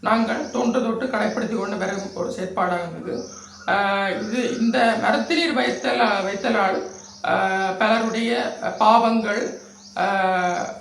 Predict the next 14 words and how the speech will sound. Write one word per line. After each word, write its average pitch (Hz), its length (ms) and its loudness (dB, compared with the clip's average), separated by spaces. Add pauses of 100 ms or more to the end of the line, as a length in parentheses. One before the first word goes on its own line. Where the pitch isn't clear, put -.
அவர்களுடைய 220 600 0
நோய்கள், 240 680 2
தீராத 320 560 4
நோய்கள், 240 460 0 (600)
அஹ், 196 540 0 (100)
தீரும், 240 460 0
அஹ், 190 280 0
வளமையை 202 440 -4
நாங்கள் 196 320 -6
காணக்கூடியதாக 208 720 -2
இருக்கும். 190 460 -6 (420)
தலையிலே 262 720 -2
ஆள் 226 400 6
இலையையும் 220 580 0